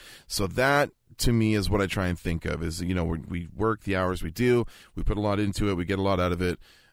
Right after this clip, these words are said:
but I never go to bed dreading what I have to do the next day, which is remarkable, because that was not the case for so long.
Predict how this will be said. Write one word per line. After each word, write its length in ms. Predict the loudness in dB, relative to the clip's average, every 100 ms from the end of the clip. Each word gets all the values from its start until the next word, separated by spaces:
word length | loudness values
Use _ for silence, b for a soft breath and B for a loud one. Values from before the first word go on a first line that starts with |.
| _
but 140 | -4
I 80 | -2
never 540 | -2 0 0 2 0 0
go 320 | -4 -2 0
to 100 | 0
bed 280 | 0 -2 -2
dreading 360 | -2 -2 0 0
what 120 | 0
I 40 |
have 200 | 0 -2
to 60 | -2
do 80 | -4
the 60 | -4
next 220 | -6 -6
day, 160 | -6
which 260 | -2 -2 0
is 380 | 0 0 -4 -8 -6
remarkable, 640 | -2 0 0 -4 -10 -12 -10
because 260 | -4 -2 0
that 120 | 0
was 120 | 0
not 120 | 0
the 80 | -2
case 320 | -2 -4 -2
for 360 | -4 -2 0 -2 -8 _
so 260 | -10 -2 -2
long. 260 | -2 -4